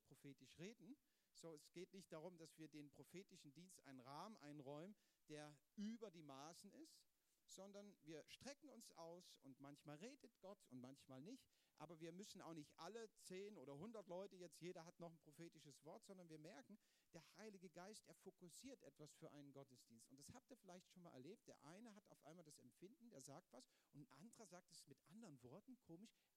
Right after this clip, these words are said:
aber es kommt so ein bisschen, ne, wie die Predigt für Sonntag. <laughs> Er fokussiert etwas, was dran ist.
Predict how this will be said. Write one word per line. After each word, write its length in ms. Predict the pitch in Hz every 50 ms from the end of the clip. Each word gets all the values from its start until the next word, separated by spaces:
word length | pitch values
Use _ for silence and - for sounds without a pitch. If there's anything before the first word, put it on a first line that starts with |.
| - -
aber 100 | 180 -
es 140 | - - -
kommt 260 | - - 202 240 -
so 100 | - 214
ein 60 | 202
bisschen, 300 | - 202 214 - - 170
ne, 140 | 147 180 196
wie 80 | 180 -
die 160 | - 131 139
Predigt 480 | - - 135 127 131 139 202 247 - -
für 120 | - 135 113
Sonntag. 420 | 117 113 123 156 - 226 269 - - - -
<laughs> 540 | - - - - 156 - - 165 170 196 208 - - - - - - - - - - - - - - - - - - - - - - - - - - -
Er 100 | 151 143
fokussiert 800 | - - - 160 - - 147 - - - - 262 277 262 - -
etwas, 400 | - 143 135 - 135 143 - -
was 180 | 143 143 - -
dran 280 | - 156 185 202 180 143
ist. 320 | - - - - - -